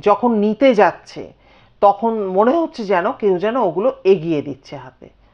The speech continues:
কেউ যেন হা-, হাতে ওগুলো, উম, মানে যেন, উম, সেই গুঁজে দেওয়া বলে না, সেরকমভাবে দিচ্ছে। বা হয়তো বা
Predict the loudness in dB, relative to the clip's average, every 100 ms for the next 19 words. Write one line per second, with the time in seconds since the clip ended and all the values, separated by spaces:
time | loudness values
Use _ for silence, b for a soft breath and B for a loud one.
0 | _ _ 0 2 2 -2 -4 -6 -6 -4
1 | -2 -4 -4 -4 -2 -2 -4 -10 -16 -18
2 | _ -12 -8 -8 -8 b b _ -2 2
3 | 2 0 -4 -6 -4 -4 -6 -2 0 2
4 | 4 4 2 0 -4 -6 -4 -2 -2 -2
5 | -8 -10 -10 -14 -18 _ -20 -20 B B
6 | B B B B 2 4 4 2 2 2
7 | 2 4 6 4